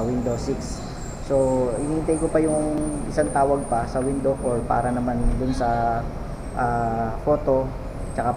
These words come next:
po dun sa, ano, sa firma. So, mamaya i-reveal ko sa inyo at sasabihin ko sa inyo kung magkano lahat ang aking nagastos at kung ano-ano mga, ah, pinagawa sa akin at pinilipan ko. Maya-maya ulit, mga kabiyahe at mga kasower.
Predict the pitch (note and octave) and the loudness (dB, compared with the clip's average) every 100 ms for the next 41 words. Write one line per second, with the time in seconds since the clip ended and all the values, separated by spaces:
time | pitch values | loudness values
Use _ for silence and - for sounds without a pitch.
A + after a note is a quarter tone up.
0 | C3 B2 B2+ C3 A#2 A#2 A2 B2 A2+ A2 | 0 0 0 2 2 0 0 2 2 2
1 | A2 - D3 D#3 B2+ - - - - - | -2 0 2 2 2 0 -6 -8 -8 -6
2 | - - C3+ C3 B2+ B2+ B2+ B2+ - - | -6 0 4 4 4 4 2 -2 -4 -4
3 | - - - D3+ F3 E3 D#3+ E3 D#3+ E3 | -4 -6 -2 2 6 6 6 4 4 2
4 | D#3 E3 D3+ D3 C#3 C#3 C3 C#3 C#3 C3+ | 2 4 4 6 4 2 0 2 2 2
5 | C3+ C3+ B2+ B2 C3 C3 C3 B2+ C#3 C#3+ | 2 4 2 2 2 4 0 4 4 4
6 | C3+ B2 B2 B2 A#2+ A#2+ B2 A#2+ B2+ B2+ | 2 2 0 -2 -2 0 0 2 2 2
7 | - B2+ A#2+ - - B2 A2 - A#2 A2+ | 2 0 0 -4 -4 -2 -2 -2 -2 0
8 | A#2 A#2+ A#2 A#2 A#2 A2+ A2+ A2+ A#2 - | 0 0 0 0 0 0 0 -2 -6 -6
9 | - - - - - - - A2+ B2 - | -6 -6 0 2 2 0 -2 2 2 2
10 | B2+ B2 B2+ A2 - - C3 C3+ C#3 - | 2 2 0 -2 -6 -6 -2 0 -2 0
11 | C#3+ C#3 C#3 C#3 - - - - - C3+ | -2 2 4 4 0 -4 -2 -2 2 4
12 | C#3 C3+ C3+ A#2 B2 A#2+ A#2 B2 A2+ A#2 | 6 6 4 2 0 0 2 2 0 0
13 | A2+ G#2 G#2 G#2 G2+ | -2 -2 -2 -2 -4